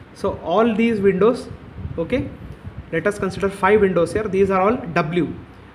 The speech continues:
The size of the W is one point eight by one point two, that is one point eight meter width we have to take. So see how to mark the window.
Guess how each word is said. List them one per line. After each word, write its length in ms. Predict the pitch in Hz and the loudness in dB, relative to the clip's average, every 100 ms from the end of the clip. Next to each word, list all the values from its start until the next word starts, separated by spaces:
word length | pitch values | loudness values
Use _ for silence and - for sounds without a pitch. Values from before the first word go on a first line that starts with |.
| - 160 | -16 -14
The 80 | |
size 280 | 160 185 214 | -4 0 0
of 120 | 220 | -2
the 80 | 214 | -4
W 380 | 190 170 175 214 | -2 -2 2 2
is 300 | 226 277 - - - - - - - | 0 -4 -12 -20 -20 -20 -20 -20 -6
one 220 | 151 196 | -2 0
point 320 | 202 214 202 | 0 -2 2
eight 180 | 202 196 | 2 2
by 140 | 208 226 | 0 0
one 220 | 170 170 | -2 -4
point 260 | 170 139 | -4 -6
two, 80 | 135 | -6
that 180 | 131 143 | -8 -6
is 160 | 226 170 | -6 -4
one 220 | 175 196 | -4 -2
point 260 | 208 196 | -2 0
eight 140 | 196 190 | 0 -2
meter 180 | 190 233 | -2 2
width 300 | 190 208 202 | 4 4 2
we 80 | |
have 140 | 180 175 | 0 -2
to 160 | 175 | -2
take. 160 | 143 117 - - - - - - - - - - - - - - - - - - - - - - | -8 -12 -16 -20 -20 -20 -20 -20 -18 -18 -20 -20 -18 -18 -20 -20 -20 -20 -20 -20 -20 -20 -20 -12
So 80 | 180 | -10
see 300 | 180 214 - | -6 -8 -8
how 260 | - 196 233 | -2 2 2
to 80 | 240 | 2
mark 300 | 196 190 190 | 2 0 2
the 100 | 190 | 0
window. 420 | 151 143 208 - | 2 0 -2 -4